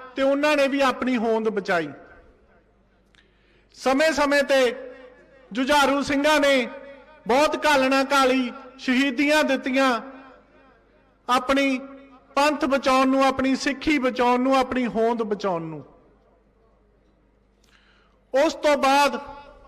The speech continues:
ਫਿਰ ਸਮਾਂ ਲੰਘਦਾ ਗਿਆ, ਭਾਰਤ ਦੇਸ਼ ਆਜ਼ਾਦ ਹੋ ਗਿਆ। ਭਾਰਤ ਦੇਸ਼ ਆਜ਼ਾਦ ਹੋਣ ਤੋਂ ਬਾਅਦ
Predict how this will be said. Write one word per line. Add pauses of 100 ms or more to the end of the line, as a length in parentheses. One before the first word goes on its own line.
(920)
ਫਿਰ (1500)
ਸਮਾਂ
ਲੰਘਦਾ
ਗਿਆ, (2250)
ਭਾਰਤ
ਦੇਸ਼ (800)
ਆਜ਼ਾਦ
ਹੋ
ਗਿਆ। (1600)
ਭਾਰਤ
ਦੇਸ਼
ਆਜ਼ਾਦ
ਹੋਣ
ਤੋਂ
ਬਾਅਦ